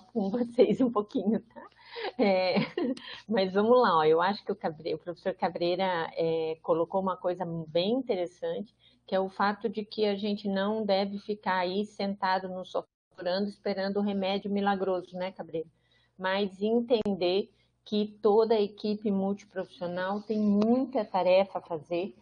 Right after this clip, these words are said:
inclusive com o cuidador, né? Então, eu acho que é importante a gente refletir também, e com certeza a Summer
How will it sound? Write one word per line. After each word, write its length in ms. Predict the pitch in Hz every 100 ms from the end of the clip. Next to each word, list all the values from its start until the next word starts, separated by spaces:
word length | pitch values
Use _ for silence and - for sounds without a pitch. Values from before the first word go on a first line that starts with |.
| _ _ 208
inclusive 800 | 220 262 269 208 196 220 233 -
com 240 | - 220 233
o 60 |
cuidador, 680 | 233 240 240 240 220 185 180 - _ -
né? 280 | 180 226 240 _ _
Então, 420 | 180 180 196 208 208
eu 160 | 190
acho 380 | 190 202 - 202
que 260 | - 202 190
é 200 | 185 196
importante 1040 | 202 214 214 240 233 - 196 202 214 208
a 60 | 175
gente 320 | 190 180 -
refletir 600 | 196 - 185 185 - 190 -
também, 480 | 165 156 170 202 - - _
e 80 | 175
com 320 | - 202 214
certeza 680 | 208 202 190 - 196 196 190
a 40 |
Summer 400 | 180 190 185 190